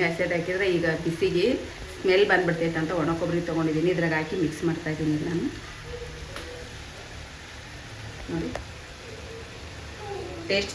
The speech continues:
ಚೆನ್ನಾಗಿರ್ಬೇಕು ಕೊಬ್ಬರಿ ಹಾಕಿದ್ರೆ. ಹಸಿದು ಕೂಡ ಹಾಕ್ಕೋಬೋದು. ಈ ಬಿಸಿಗೋಸ್ಕರ ನೈಟ್ಗೆಲ್ಲ ಉಳಿದ್ರೆ ಮತ್ತೆ ಸ್ಮೆಲ್ ಬಂದ್ಬಿಡ್ತೈತೆ ಅಂತ ನಾನು ಒಣ ಕೊಬ್ಬರಿ ಹಾಕಿದ್ದೀನಿ.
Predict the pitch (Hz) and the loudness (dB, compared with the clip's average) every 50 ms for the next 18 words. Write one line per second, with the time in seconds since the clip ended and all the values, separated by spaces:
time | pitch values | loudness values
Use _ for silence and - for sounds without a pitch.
0 | - 214 185 190 190 180 180 170 165 165 160 - - 170 170 175 170 165 - 175 | -2 0 2 4 4 2 2 2 0 0 0 -2 -2 0 2 4 4 4 4 4
1 | 170 175 175 170 - - - 208 196 190 185 165 - 190 180 170 170 170 160 170 | 4 4 4 6 4 4 4 4 4 2 2 2 2 2 2 4 4 2 2 2
2 | 202 - - - - - 170 170 165 175 170 - - - 196 196 190 - 220 196 | 0 0 -2 -2 -2 -2 -2 0 0 0 0 0 -2 0 0 -2 0 0 0 2
3 | 202 185 175 170 175 185 180 - 196 180 180 180 175 175 180 - 190 220 208 - | 2 2 4 4 2 2 2 2 2 2 2 4 4 4 4 4 4 2 2 2
4 | 170 - 180 175 - - 175 165 165 170 175 175 170 165 160 156 - 165 160 - | 2 0 0 0 0 0 0 0 2 2 2 2 2 2 0 0 -2 -2 -4 -2
5 | 156 156 151 - - 190 165 156 156 156 165 165 - 190 175 175 170 160 - - | -2 -2 -2 0 0 0 2 2 0 0 0 2 4 4 4 4 2 0 -2 -2
6 | 151 156 160 - - - | -4 -2 -2 2 6 6